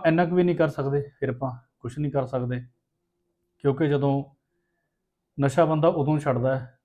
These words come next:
ਜਾਂ ਤਾਂ ਉਹਨੂੰ ਸਾਹਮਣੇ ਮੌਤ ਦਿਖਦੀ ਹੁੰਦੀ ਆ, ਜਾਂ ਫਿਰ ਕਰਜ਼ੇ ਦੀ ਪੰਡ ਸਿਰ 'ਤੇ ਚੜ੍ਹ ਜਾਂਦੀ ਆ, ਜਾਂ ਫਿਰ ਮੂਹਰੇ ਫਿਰ ਖੂਹ ਜਾਂ ਨਹਿਰ ਦਿਖਦੀ ਹੁੰਦੀ ਆ।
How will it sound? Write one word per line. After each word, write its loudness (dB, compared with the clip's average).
ਜਾਂ 4
ਤਾਂ 0
ਉਹਨੂੰ 0
ਸਾਹਮਣੇ 0
ਮੌਤ -2
ਦਿਖਦੀ -8
ਹੁੰਦੀ -8
ਆ, -10
ਜਾਂ 2
ਫਿਰ 2
ਕਰਜ਼ੇ 4
ਦੀ 0
ਪੰਡ 0
ਸਿਰ -6
'ਤੇ -4
ਚੜ੍ਹ -2
ਜਾਂਦੀ -2
ਆ, -4
ਜਾਂ 4
ਫਿਰ 2
ਮੂਹਰੇ 4
ਫਿਰ -4
ਖੂਹ 0
ਜਾਂ 4
ਨਹਿਰ 2
ਦਿਖਦੀ -8
ਹੁੰਦੀ -12
ਆ। -20